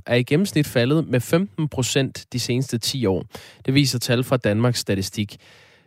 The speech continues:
Udviklingen resulterer så i, at flere kommuner enten har lukket skoler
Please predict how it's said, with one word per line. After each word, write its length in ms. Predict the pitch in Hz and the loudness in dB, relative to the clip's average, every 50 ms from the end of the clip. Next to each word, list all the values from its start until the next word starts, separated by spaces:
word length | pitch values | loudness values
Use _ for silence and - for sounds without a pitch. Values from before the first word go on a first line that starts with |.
| _ _ - | _ _ 4
Udviklingen 540 | 170 196 202 196 180 156 170 156 147 143 131 | 6 6 6 6 4 4 2 2 2 2 2
resulterer 420 | 131 127 - 131 - - 175 160 | 2 2 0 0 2 2 4 4
så 140 | 139 - 156 | 4 4 4
i, 240 | 151 147 147 151 - | 4 4 2 0 0
at 340 | - 113 113 113 - - - - | 0 0 0 0 -2 -6 -12 -10
flere 260 | - - 135 139 151 | -4 0 0 2 2
kommuner 500 | 156 - 156 135 127 127 127 147 156 147 | 2 2 2 2 4 4 4 4 4 4
enten 400 | 107 95 120 131 147 135 - 123 | 4 2 2 0 0 0 -2 -2
har 360 | 107 101 101 92 90 87 87 | 0 0 0 0 0 0 0
lukket 340 | 87 90 92 95 95 92 95 | 0 2 2 2 2 2 0
skoler 560 | - - - 117 117 127 147 170 165 151 131 | 0 2 2 4 4 4 6 6 4 4 4